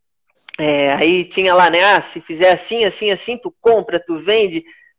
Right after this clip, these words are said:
Eu até baixei um simulador ali, comecei a fazer. Poxa, às vezes dava certo, às vezes não dava, então como que eu vou arriscar no negócio assim, né? E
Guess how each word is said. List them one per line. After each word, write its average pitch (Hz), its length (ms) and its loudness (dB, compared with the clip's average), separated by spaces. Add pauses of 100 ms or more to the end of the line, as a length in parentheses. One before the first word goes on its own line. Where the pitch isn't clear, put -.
(140)
Eu 156 180 2
até 190 180 2
baixei 202 320 0
um 202 40 -6
simulador 190 720 2
ali, 180 280 2
comecei 170 420 0
a 190 40 2
fazer. 180 500 0 (380)
Poxa, 190 220 -2
às - 80 -2
vezes 185 200 0
dava 160 200 4
certo, 240 300 -2
às 160 80 -2
vezes 180 180 0
não 160 160 -4
dava, 185 280 2
então 160 380 -4 (140)
como 202 200 -6
que - 80 -2
eu 185 60 0
vou 180 320 2
arriscar 175 680 0 (400)
no 156 100 -6
negócio 160 580 2 (540)
assim, 170 380 -2
né? 165 180 -2 (640)
E 214 680 2